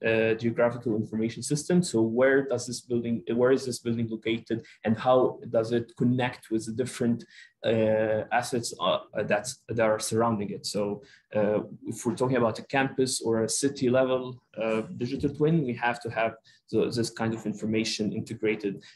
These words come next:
and, um, where are our that, uh, like, maybe water, uh, uh, like, water, uh, uh, like, conne-, uh, connection points, or where is the sewer, where is the electricity coming from, and how much electricity,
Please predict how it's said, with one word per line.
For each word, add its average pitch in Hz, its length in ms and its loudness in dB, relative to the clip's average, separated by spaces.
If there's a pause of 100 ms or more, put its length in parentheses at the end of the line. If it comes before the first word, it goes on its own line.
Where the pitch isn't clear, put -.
and, 104 520 2
um, 104 420 0
where 113 340 2
are 110 380 2
our 107 540 -2
that, 120 260 0
uh, 110 160 -4
like, 107 200 -8 (160)
maybe 110 340 -2
water, 123 840 2
uh, 117 560 -4
uh, 113 140 -4 (340)
like, 107 240 -6
water, 120 460 -2 (100)
uh, - 1300 -12
uh, 101 280 -6 (600)
like, 104 280 -8 (120)
conne-, 113 180 0
uh, 113 280 0
connection 120 400 2
points, 120 480 0
or 110 420 4
where 113 140 2
is 110 140 -4
the - 80 -16
sewer, 135 560 4
where 113 120 0
is 110 140 -4
the 104 140 -10
electricity 120 520 -4
coming 117 280 4
from, 117 320 2
and 107 180 -2
how 110 100 0
much 110 220 0
electricity, 113 560 -2